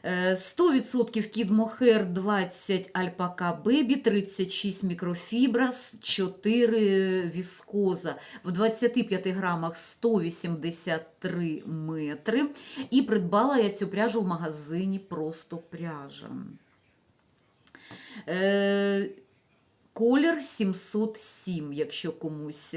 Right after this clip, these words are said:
ну, зараз так трошечки, ну, начебто передається так, який він є насправді.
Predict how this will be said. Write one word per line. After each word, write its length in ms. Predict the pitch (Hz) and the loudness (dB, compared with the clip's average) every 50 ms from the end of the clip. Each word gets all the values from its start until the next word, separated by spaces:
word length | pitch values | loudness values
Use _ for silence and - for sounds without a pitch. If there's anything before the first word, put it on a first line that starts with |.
| 143 - | -4 -2
ну, 180 | 175 190 - - | -2 -4 -4 -6
зараз 360 | 160 156 185 175 165 170 170 | -8 -8 -6 -6 -6 -6 -6
так 220 | - 170 165 - - | -8 -8 -8 -8 -8
трошечки, 640 | 185 160 160 - - - - - - 175 - - - - - | -8 -8 -8 -8 -12 -14 -12 -8 -6 -6 -6 -6 -10 -12 -6
ну, 260 | 190 214 247 311 320 | -4 -2 -2 0 0
начебто 520 | 277 285 370 381 - - - - - 294 269 | 0 -2 -2 -2 -4 -6 -8 -6 -6 -6 -4
передається 760 | - 269 269 269 220 220 240 247 254 311 294 - - - 208 | -2 0 0 2 2 2 2 4 4 2 0 -2 -4 -6 -4
так, 340 | 202 - 233 233 233 - 196 | -4 -2 -2 -4 -4 -4 -6
який 480 | 185 175 - 202 202 185 180 156 135 156 | -6 -6 -4 -4 -2 -2 -2 -4 -6 -6
він 220 | 170 180 180 175 165 | -6 -4 -4 -4 -4
є 1080 | 160 147 147 160 165 165 160 160 156 151 151 151 151 151 151 147 147 143 143 139 139 - - - - - - - - - - - - - - - _ _ _ _ - _ _ _ _ _ _ _ _ _ _ _ _ _ _ _ _ _ _ _ _ _ _ _ | -6 -8 -10 -8 -6 -4 -2 -2 -2 -2 -2 -2 -2 -2 -4 -4 -6 -6 -8 -8 -10 -10 -12 -12 -14 -14 -16 -16 -18 -20 -20 -20 -18 -18 -18 -20 _ _ _ _ -20 _ _ _ _ _ _ _ _ _ _ _ _ _ _ _ _ _ _ _ _ _ _ _
насправді. 580 | - 180 190 190 - 180 165 147 143 143 143 135 | -6 -4 -4 -4 -6 -8 -6 -6 -6 -8 -8 -8